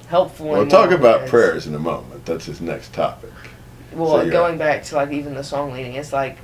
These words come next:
Speaker 1: you've got, gotta crack a joke or say something funny so people, you know, laugh. And
Speaker 2: Yeah. Drawing attention to ourselves to get praise and recognition. There's just all kinds of examples of that. He's gonna give us a couple more.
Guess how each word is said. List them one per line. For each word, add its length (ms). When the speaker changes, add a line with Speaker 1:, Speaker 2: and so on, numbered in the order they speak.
Speaker 1:
you've 200
got, 240
gotta 300
crack 300
a 40
joke 280
or 80
say 140
something 200
funny 300
so 260
people, 460
you 80
know, 140
laugh. 480
And 180
Speaker 2:
Yeah. 180
Drawing 440
attention 600
to 180
ourselves 480
to 80
get 260
praise 320
and 100
recognition. 640
There's 220
just 180
all 240
kinds 360
of 80
examples 520
of 80
that. 200
He's 140
gonna 200
give 200
us 140
a 40
couple 300
more. 460